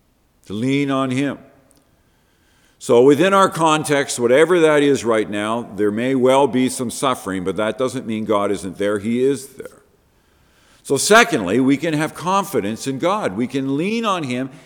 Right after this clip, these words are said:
even in the midst of that pain. And a model for here is this, is the Lord's Prayer from Matthew six.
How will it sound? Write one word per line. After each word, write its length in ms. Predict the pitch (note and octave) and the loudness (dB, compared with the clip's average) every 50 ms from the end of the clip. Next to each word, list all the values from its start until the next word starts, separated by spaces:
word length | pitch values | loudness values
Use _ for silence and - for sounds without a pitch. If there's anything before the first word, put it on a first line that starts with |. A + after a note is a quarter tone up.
| _ - | _ -10
even 340 | - G3 G#3+ G#3 G#3+ A#3 G#3+ | -6 -4 -4 -2 -2 -4 -4
in 120 | G#3 F#3+ | -4 -6
the 80 | F#3 F3 | -6 -4
midst 280 | F3 F3 F3 - - | -6 -6 -6 -6 -2
of 140 | F3 D3+ B2 | -2 -2 0
that 720 | D3+ C#3+ C#3 C#3 - - - - - - _ _ _ _ | 0 -2 -2 -2 -4 -8 -14 -20 -20 -20 _ _ _ _
pain. 760 | - - E3 D#3+ D#3 D3 B2+ G#2 E2+ C#2 A#1+ A1 G1+ G1+ _ _ _ _ _ _ _ _ _ _ _ _ _ _ _ _ _ _ _ _ _ _ | -16 -10 -6 -4 -4 -4 -4 -6 -8 -10 -12 -16 -18 -20 _ _ _ _ _ _ _ _ _ _ _ _ _ _ _ _ _ _ _ _ _ _
And 140 | - - B2 | -10 -6 -4
a 80 | C#3 D3 | -4 -2
model 380 | D#3+ F#3 G3 G#3 A3 G#3+ G#3+ | 0 0 2 2 4 4 2
for 220 | E3+ - B2+ A#2 G#2 | 0 0 -2 -4 -2
here 240 | A2 G#2 F2 F2+ G#2 | -2 -4 -4 -2 -4
is 120 | A#2+ A#2 | -4 -6
this, 220 | C#3 D3 C3 - | -8 -12 -12 -10
is 360 | G#2 C3 C3+ - - C3+ A#2+ - | -10 -10 -10 -6 -6 -8 -8 -6
the 80 | D#3 | -6
Lord's 320 | C#3+ B2 A2 A2 A2+ A2 - | -4 -2 0 -2 -2 -4 -6
Prayer 280 | - D#3+ D#3+ D#3+ C#3 | -10 -8 -6 -6 -6
from 180 | - - F2+ E2+ | -6 -8 -10 -8
Matthew 320 | F#2 F#2+ G2 F#2+ - G#2 | -8 -10 -10 -12 -14 -16
six. 680 | - - - D#2 D2 - _ _ _ - - - - _ | -16 -14 -14 -14 -16 -16 _ _ _ -20 -20 -20 -20 _